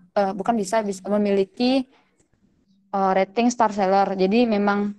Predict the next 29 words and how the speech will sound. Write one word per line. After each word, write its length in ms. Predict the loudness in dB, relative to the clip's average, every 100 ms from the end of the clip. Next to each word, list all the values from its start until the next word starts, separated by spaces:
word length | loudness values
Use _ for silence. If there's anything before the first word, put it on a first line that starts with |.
| _ -2
yang 320 | 0 0 -2
sudah 240 | -2 -2 0
memberikan 400 | -2 -2 -4 0
pelayanan 400 | 0 0 0 0
yang 80 |
baik 160 | 0 -2
saja 400 | -4 0 2 2
yang 80 | 0
diberikan 720 | -2 -2 -4 -4 -4 -2 -6 -10 _
ini 240 | -10 -6 -4
star 240 | -2 -2
seller 240 | 0 -2 0
oleh 160 | -2
Shopee. 560 | -2 -10 -6 -6 -6 -8 _ _ _ -6
Terus 240 | -2 0
selain 320 | 2 2 0 _ -14
itu, 480 | -14 _ -2 0 0 -4 _ _ _ _ _ _ _ _ _ -6
de-, 240 | -4 -4
selain 320 | -2 2 2 2
star 320 | -2 -4 -4 -4
seller 240 | -6 -6
itu, 480 | -10 _ 0 2 2
cara 240 | 0 -2
kita 240 | -4 -2 0
berbelanja 560 | 0 0 0 0 0
agar 480 | 0 0 2 2 0
tidak 320 | -4 -2 -2
tertipu 720 | -4 -6 -8 -10 _ -2 -2
itu 400 | -2 -4 -2 -2